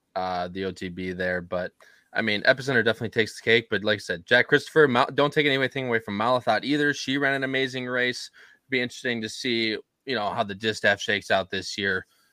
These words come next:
being with them and all of that. But like I said, Epicenter steals the show. Travers Day,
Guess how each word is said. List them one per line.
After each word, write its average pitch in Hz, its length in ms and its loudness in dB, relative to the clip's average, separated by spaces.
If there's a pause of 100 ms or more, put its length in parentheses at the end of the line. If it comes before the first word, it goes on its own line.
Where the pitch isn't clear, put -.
(160)
being 98 260 0
with 92 180 -2
them 95 380 0 (120)
and 90 340 -14 (640)
all 110 260 -2
of 98 120 -8
that. 101 300 4
But 110 200 2 (440)
like 135 120 6
I 139 40 4
said, 123 300 0
Epicenter 123 360 0
steals 131 280 0
the 117 80 -6
show. 160 420 2 (300)
Travers 131 320 2
Day, 160 240 4